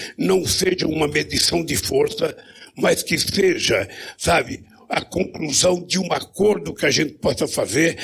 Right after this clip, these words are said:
naquilo que interessa a quem investe, naquilo que interessa a quem compra, naquilo que interessa a quem trabalha.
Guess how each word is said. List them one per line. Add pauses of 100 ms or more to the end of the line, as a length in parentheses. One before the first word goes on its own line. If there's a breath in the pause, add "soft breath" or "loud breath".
(180 loud breath)
naquilo
que
interessa
a
quem
investe,
naquilo
que
interessa
a
quem
compra,
naquilo
que
interessa
a
quem
trabalha.